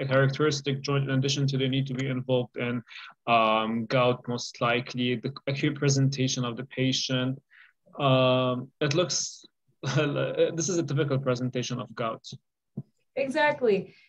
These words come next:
Speaker 2: So it's, um, so sudden onset and the distribution, it's this monoarthritis in the toe. It's, it's actually, you know, pathognomonic for gout, eh, and known as podagra when you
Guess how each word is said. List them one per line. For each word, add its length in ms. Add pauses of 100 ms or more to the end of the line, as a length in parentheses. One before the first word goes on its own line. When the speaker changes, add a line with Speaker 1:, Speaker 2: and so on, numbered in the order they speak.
(160)
Speaker 2:
So 220
it's, 300
um, 520 (220)
so 280
sudden 380
onset 680 (280)
and 180
the 80
distribution, 760
it's 220
this 220
monoarthritis 1000
in 80
the 80
toe. 460
It's, 320 (260)
it's 180
actually, 540 (120)
you 120
know, 280
pathognomonic 760
for 180
gout, 220 (100)
eh, 220
and 120
known 200
as 180
podagra 540
when 120
you 140